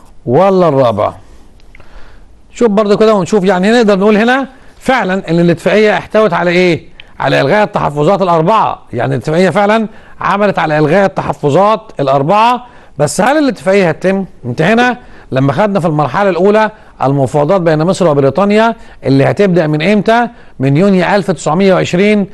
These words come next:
إلى أغسطس ألف تسعمية ستة وتلاتين بعقد معاهدة الصداقة. كده خلاص احنا وقفنا هنا الدنيا دلوقتي. هنفضل واقفين من ستة وتلاتين لستة وأربعين لما الحرب تخلص. الحرب هتقوم سنة ألف تسعمية خمسة وأربعين.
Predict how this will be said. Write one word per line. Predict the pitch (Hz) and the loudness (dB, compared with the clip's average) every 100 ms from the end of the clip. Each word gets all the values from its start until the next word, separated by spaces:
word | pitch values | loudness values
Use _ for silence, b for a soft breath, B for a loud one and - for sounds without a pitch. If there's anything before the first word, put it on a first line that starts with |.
| B B B 202 | B B B -2
إلى | 214 147 113 | 0 0 0
أغسطس | 139 139 202 - 165 - | 0 2 0 -2 -6 -4
ألف | - 202 196 | -2 0 0
تسعمية | 160 - 156 156 185 151 123 | -4 -4 -4 0 0 0 0
ستة | 190 185 185 | 0 0 0
وتلاتين | 165 175 160 214 220 214 185 - | 0 0 0 0 2 0 -4 -6
بعقد | 117 135 180 196 - 139 | -2 2 2 0 -4 -4
معاهدة | 139 135 139 185 170 156 139 | 0 2 2 0 -2 -4 -4
الصداقة. | - 151 156 135 - 78 - b b b b b b b b b - - - | -2 0 2 0 -2 -12 -14 b b b b b b b b b -20 -20 -2
كده | 226 240 | 2 2
خلاص | 208 240 185 - | 2 0 0 -2
احنا | 139 160 | -6 -2
وقفنا | 175 156 226 185 196 | -2 -2 -4 -2 -2
هنا | 202 | 0
الدنيا | 160 180 143 | 0 0 2
دلوقتي. | 127 113 - - b b b | 2 0 -4 -20 b b b
هنفضل | 143 185 226 240 | -2 0 2 2
واقفين | 220 202 226 | 2 0 0
من | 214 | -2
ستة | 226 233 220 | 0 0 0
وتلاتين | 202 190 220 220 | 2 0 0 0
لستة | 196 220 214 | 0 0 0
وأربعين | 185 151 208 | 0 0 0
لما | 208 185 | 0 -2
الحرب | 170 208 202 | -2 -2 -2
تخلص. | 190 180 143 | -2 0 -2
الحرب | 147 190 233 220 | -2 -2 0 0
هتقوم | 214 220 | 0 0
سنة | 226 196 | 0 -2
ألف | 202 208 | -2 -4
تسعمية | - 208 220 | -4 -2 -2
خمسة | 202 214 202 | -2 -2 0
وأربعين. | 180 151 139 117 | 0 0 -2 -4